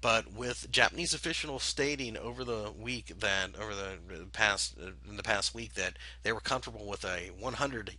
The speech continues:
U S dollar to Japanese yen, uh, cross, that's the green light to keep going, and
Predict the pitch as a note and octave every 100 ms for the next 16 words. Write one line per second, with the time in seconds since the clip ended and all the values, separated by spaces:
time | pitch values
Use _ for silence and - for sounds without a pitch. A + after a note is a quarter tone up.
0 | - - A#2+ A#2+ G#2+ - A#2 A#2+ G#2+ -
1 | G#2+ G#2 - G#2 F#2+ G2+ F2+ F2+ - -
2 | - - - - E2 E2 - - C3 B2+
3 | F#2 - - - - - - - - -
4 | - F2 - G#2+ A2+ B2 D#3 - C#3 C3+
5 | D3 B2+ C#3 B2 G#2+ - G2+ - A2 F#2+
6 | E2+ F2 F2